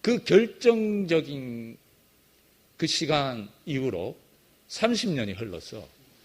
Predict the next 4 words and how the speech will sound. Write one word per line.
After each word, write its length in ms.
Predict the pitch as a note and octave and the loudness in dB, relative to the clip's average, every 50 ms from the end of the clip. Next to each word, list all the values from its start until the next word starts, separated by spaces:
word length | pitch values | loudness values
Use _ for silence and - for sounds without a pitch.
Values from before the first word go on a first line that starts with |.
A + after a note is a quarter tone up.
| _ _ _ - _ _ _ _ _ _ _ _ _ _ _ _ _ _ _ _ _ _ _ _ _ | _ _ _ -20 _ _ _ _ _ _ _ _ _ _ _ _ _ _ _ _ _ _ _ _ _
그 140 | - G3 G#3 | 2 2 4
시간을 440 | G3 - - G#3+ G3+ A3 G#3 F#3+ - | 4 2 2 2 2 4 4 2 0
타고 420 | - E3 D3+ A#2+ F#2+ F2 D#2 - - _ _ _ _ _ _ _ _ _ _ _ _ _ _ _ _ _ _ _ _ _ _ _ _ _ _ _ _ _ _ _ _ _ _ _ - | 0 -4 -4 -2 -2 -4 -6 -8 -18 _ _ _ _ _ _ _ _ _ _ _ _ _ _ _ _ _ _ _ _ _ _ _ _ _ _ _ _ _ _ _ _ _ _ _ -6
이제, 460 | E3 C3 D3+ D#3 C3 A2 F#2+ - - | 0 4 6 6 6 6 2 -4 -12